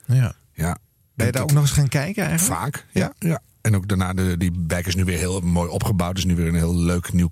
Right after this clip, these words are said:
Speaker 2: kloppend hart van de stad.
Speaker 1: Ja.
Speaker 2: Maar dat is echt traumatisch geweest voor mensen, hoor.
Speaker 1: Ja.
Speaker 2: Daar gaat het nog vaak over.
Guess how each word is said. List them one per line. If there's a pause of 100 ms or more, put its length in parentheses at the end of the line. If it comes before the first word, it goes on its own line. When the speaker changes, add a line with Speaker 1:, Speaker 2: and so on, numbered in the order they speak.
Speaker 2:
kloppend
hart
van
de
stad. (120)
Speaker 1:
Ja. (180)
Speaker 2:
Maar
dat
is
echt
traumatisch
geweest
voor
mensen,
hoor. (220)
Speaker 1:
Ja.
Speaker 2:
Daar
gaat
het
nog
vaak
over.